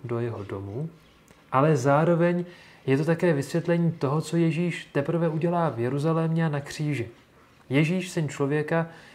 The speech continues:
přišel hledat a zachránit, co zahynulo. Tato věta se samozřejmě týká Zachea, týká se také ale zástupu i každého z nás. A tak tedy v tom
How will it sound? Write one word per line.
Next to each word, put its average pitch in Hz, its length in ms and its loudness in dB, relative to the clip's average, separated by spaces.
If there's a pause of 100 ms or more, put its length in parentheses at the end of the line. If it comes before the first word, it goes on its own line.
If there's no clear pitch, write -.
přišel 147 460 0
hledat 147 340 2
a 147 80 0
zachránit, 143 800 -4
co 139 180 -8
zahynulo. 113 500 -6 (920)
Tato 117 220 -6
věta 127 240 -4
se 131 100 -10
samozřejmě 135 600 -4
týká 135 460 -6
Zachea, 143 640 -4 (500)
týká 143 320 0
se - 100 -10
také 139 460 -4
ale 120 300 -4
zástupu 160 800 -2 (380)
i 139 340 -2 (240)
každého 123 640 -6 (140)
z 110 120 -10
nás. 107 460 -10 (1200)
A 139 60 -2
tak 160 200 -4
tedy 165 260 2 (400)
v - 60 -20
tom 139 300 -2